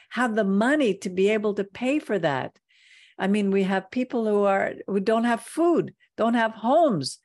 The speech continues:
It's just insanity, the materialism that is ruling. And I,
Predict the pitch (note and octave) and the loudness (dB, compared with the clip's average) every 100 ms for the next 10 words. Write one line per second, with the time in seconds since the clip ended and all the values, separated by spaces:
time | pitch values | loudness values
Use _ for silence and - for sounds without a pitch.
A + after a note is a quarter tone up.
0 | _ _ _ G3+ G#3 - - C4+ D4 - | _ _ _ -4 -4 -6 -4 -2 -2 -6
1 | - _ _ G#3+ A3 - - A#3+ C4+ D4+ | -16 _ _ -2 -2 -2 -2 0 0 0
2 | C#4+ F3 D3 D#3+ D#3+ E3 - - A3+ A3 | -2 -4 -4 -4 -4 -4 -6 -4 0 0
3 | G3 E3+ D#3+ C#3+ C3+ - - _ - F3 | 0 -2 -2 -4 -6 -12 -20 _ -2 0
4 | E3+ D#3 D#3 E3+ G#3 G3 D#3+ - - - | 0 -2 -2 2 2 2 -2 -8 -18 -6
5 | F3+ F3 F3 | -2 0 -2